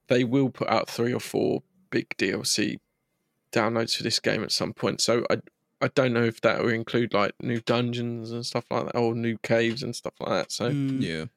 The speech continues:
Speaker 1: it's, it's a
Speaker 2: Yeah.
Speaker 1: weird one with, with Bethesda because, like, I'm very shocked that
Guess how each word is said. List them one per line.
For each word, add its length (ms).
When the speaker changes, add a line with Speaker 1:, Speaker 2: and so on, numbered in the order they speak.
Speaker 1:
it's, 420
it's 200
a 40
Speaker 2:
Yeah. 60
Speaker 1:
weird 260
one 200
with, 300
with 200
Bethesda 480
because, 580
like, 420
I'm 440
very 240
shocked 400
that 160